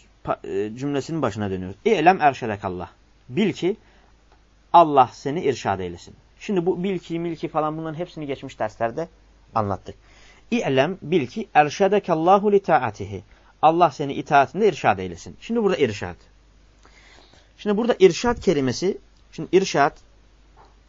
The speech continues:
rüştten geliyor. Rüşt ise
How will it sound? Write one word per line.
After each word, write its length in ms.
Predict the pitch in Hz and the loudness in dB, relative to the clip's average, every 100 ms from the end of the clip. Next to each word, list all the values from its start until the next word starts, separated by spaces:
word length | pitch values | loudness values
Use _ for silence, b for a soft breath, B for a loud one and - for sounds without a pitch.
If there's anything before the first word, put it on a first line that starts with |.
| _ _ _ _ _ _ _ _ _ _ _ _ _ _ _ _ _ _ - | _ _ _ _ _ _ _ _ _ _ _ _ _ _ _ _ _ _ 2
rüştten 400 | 165 - 190 165 | 2 4 2 2
geliyor. 480 | 117 95 92 95 | 0 0 -2 2
Rüşt 240 | 151 240 - | 2 2 -2
ise 340 | 139 143 160 | -6 -4 -4